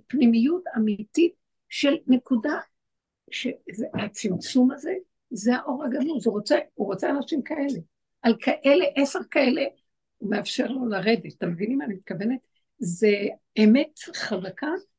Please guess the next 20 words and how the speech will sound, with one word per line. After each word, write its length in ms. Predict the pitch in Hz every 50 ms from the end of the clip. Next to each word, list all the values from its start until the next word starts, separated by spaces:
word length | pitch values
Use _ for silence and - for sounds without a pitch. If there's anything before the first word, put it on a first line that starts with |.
| _ _ _ _
שיש 640 | - - - 233 208 202 226 247 254 247 - -
בה, 200 | 240 214 226 247 254 285 -
מכריחה 680 | 262 220 226 - - - 220 226 247 233 220 - 311 320 370
את 120 | 392 381 -
העולם 340 | 262 214 208 214 226 226 269
להתכווץ. 760 | 285 - - - - 180 175 - - - _ - - - _ _ _ _ _ _ _ _ _ _ _ _ _ _ _ -
אתם 120 | 220 190
מבינים 400 | 190 180 165 185 180 254 285 302
מה 100 | 302 240
אני 100 | 220 220
אומרת? 340 | 196 185 202 220 233 269 262 _ _ _ _ _ _ -
מכריחים 480 | 220 214 - - 254 - - 269 285 339
את 100 | 226 180
בני 240 | 180 226 220 214
הבית 440 | 202 180 170 196 190 185 185 180 -
להתכווץ. 720 | 220 202 - - - 185 160 160 165 156 - - - _ _ _ _ _ _ _ _ _ _ _ _ _ _ _ _ _ _ _ _ _ _ - -
קל 140 | 240 294 311 269
לנו 220 | 277 226 196 185
להיות 380 | 180 180 175 175 170 175 - -
קורבנים, 680 | - 208 - 147 165 165 175 170 165 175 170 165 165